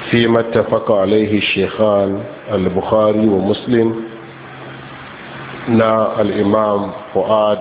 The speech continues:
Abdul Baqi, Allah madaukin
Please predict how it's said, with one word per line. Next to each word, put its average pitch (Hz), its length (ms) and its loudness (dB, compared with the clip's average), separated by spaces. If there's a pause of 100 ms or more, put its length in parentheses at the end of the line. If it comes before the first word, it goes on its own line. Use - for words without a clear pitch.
Abdul 95 380 -2
Baqi, 104 560 0 (1400)
Allah 110 340 4
madaukin 104 640 2